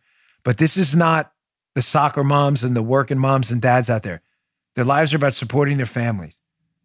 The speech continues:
going to church on Sunday, maybe having a night out to eat with the kids on Friday night at the local pizza joint.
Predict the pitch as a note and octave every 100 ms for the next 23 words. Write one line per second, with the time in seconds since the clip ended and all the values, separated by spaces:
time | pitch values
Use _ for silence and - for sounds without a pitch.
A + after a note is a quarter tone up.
0 | _ _ C3+ C3 A#2 - D3 - C#3+ C3+
1 | - C#3+ C#3 C3+ C3 B2 _ - C3+ C3+
2 | C#3 C3+ B2+ C3 C3+ C3 B2+ - C#3+ C#3
3 | B2+ A#2+ - C3 B2 B2 A2+ B2+ C3 B2
4 | C3 A#2 A#2+ B2 B2 A#2 B2 C3 C3+ A#2+
5 | C3+ C3